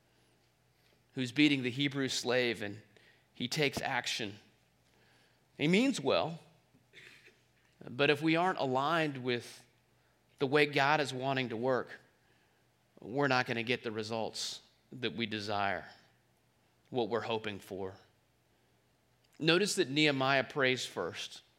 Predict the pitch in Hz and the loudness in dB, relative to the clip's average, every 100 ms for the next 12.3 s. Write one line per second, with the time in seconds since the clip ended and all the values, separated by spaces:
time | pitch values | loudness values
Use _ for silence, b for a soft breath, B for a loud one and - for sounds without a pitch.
0 | _ _ _ _ _ - - - 151 143 | _ _ _ _ _ -12 -12 -2 2 4
1 | 160 165 147 147 143 127 135 123 - B | 4 0 -2 0 2 2 2 0 -2 B
2 | B B 135 - 151 160 156 - 131 - | B B -6 0 0 2 0 -4 -4 -2
3 | 160 - - 101 98 - _ _ _ b | -2 -4 -10 -10 -12 -16 _ _ _ b
4 | b b 135 127 151 139 135 - B B | b b -6 -2 2 0 0 -8 B B
5 | - 90 104 120 - - 208 208 185 165 | -2 2 4 4 2 0 4 4 4 4
6 | 165 170 123 131 131 160 175 170 135 131 | 4 4 2 -2 0 0 0 0 -2 0
7 | 151 170 160 156 143 139 143 135 123 123 | 2 0 0 -2 2 4 4 2 0 0
8 | 123 131 131 151 147 131 - 139 135 - | -2 -6 -4 -2 -2 -4 -2 0 0 -2
9 | 131 117 107 131 117 113 135 170 202 117 | -4 -4 -4 -2 -2 -2 -4 -2 -4 -2
10 | - - 147 170 - 131 123 143 - 139 | -4 -2 -2 -4 -8 -8 -6 -6 -2 -2
11 | 131 120 113 117 123 120 117 117 113 113 | 0 -2 -2 0 0 0 0 0 -2 -2
12 | 101 92 | -2 -2